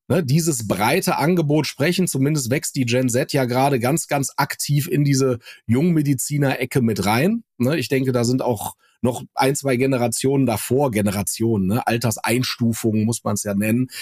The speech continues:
davor. Und, ähm, aber im Endeffekt müsst ihr ja mit euren Informationen und die ganze Branche auf die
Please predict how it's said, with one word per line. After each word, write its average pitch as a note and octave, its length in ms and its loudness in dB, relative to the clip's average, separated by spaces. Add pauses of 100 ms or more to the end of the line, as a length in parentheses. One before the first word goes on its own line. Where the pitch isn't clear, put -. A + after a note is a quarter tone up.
(220)
davor. A2+ 580 0
Und, A2+ 400 -2
ähm, A2+ 380 0 (560)
aber A#2 180 2
im A2+ 80 0
Endeffekt C3 640 -2
müsst B2+ 460 -2
ihr C3+ 220 0
ja C3 180 2
mit B2 160 0
euren A#2+ 240 0
Informationen A#2 760 0
und A#2+ 80 -2
die G#2 80 0
ganze A2+ 260 -2
Branche A2+ 380 0
auf A#2 120 -2
die G#2+ 300 0